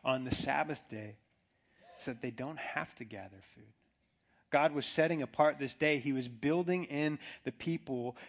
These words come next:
a rhythm and a dependence on him.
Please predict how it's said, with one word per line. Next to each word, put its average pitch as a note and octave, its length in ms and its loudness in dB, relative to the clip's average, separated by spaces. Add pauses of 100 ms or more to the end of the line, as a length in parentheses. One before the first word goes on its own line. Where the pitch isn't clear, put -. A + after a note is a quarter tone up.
a B2+ 300 0
rhythm C3+ 640 2
and C3+ 180 -6
a C3 60 -6
dependence B2+ 1000 -4
on C3+ 240 -8
him. - 480 -10